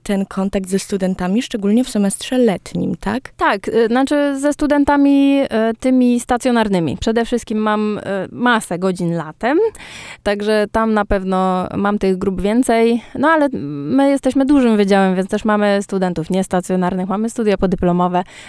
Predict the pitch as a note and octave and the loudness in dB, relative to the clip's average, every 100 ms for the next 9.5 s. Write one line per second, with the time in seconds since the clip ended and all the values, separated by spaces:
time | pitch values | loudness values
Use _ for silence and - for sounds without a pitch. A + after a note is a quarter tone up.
0 | - G#3+ A3+ A#3+ B3 A#3+ - A3+ A3+ A3+ | -6 -4 -2 -2 -2 -4 -4 -2 0 0
1 | A3+ A3 A3 A3+ G#3+ A3 A3 F#3+ F3+ F#3+ | -4 -2 -2 -2 0 2 4 4 2 -2
2 | G3 - A3 G#3 - G3 F#3+ G3 G3 G3+ | -4 -2 -2 0 -2 -6 -4 -4 -2 -2
3 | G3+ G3+ A3 A#3 C4 D#4 F4 C4 A#3 G3+ | -2 -4 -6 -2 -2 0 2 4 4 4
4 | G3+ G#3+ - - - - - G#3 A3 A3+ | 2 0 -4 -20 -20 -12 -2 0 0 0
5 | B3+ B3 A#3+ - - A#3 C4 A#3+ A3+ G#3 | 0 0 -2 -2 2 2 2 0 0 -2
6 | G#3 G3+ F#3+ F3+ F3 A3+ C#4+ D#4 C#4+ C4+ | -4 -2 -2 0 0 2 2 2 2 2
7 | B3+ G#3 G#3+ G#3+ G#3 G3 F#3 F#3 F3+ F#3 | 0 -2 -4 -4 -6 0 2 2 0 0
8 | F#3 B3+ - C#4 A#3 A3 G#3+ - - G#3+ | 0 -2 0 0 2 2 0 -4 -2 -2
9 | G#3+ F#3+ F#3+ F#3+ | 0 0 0 0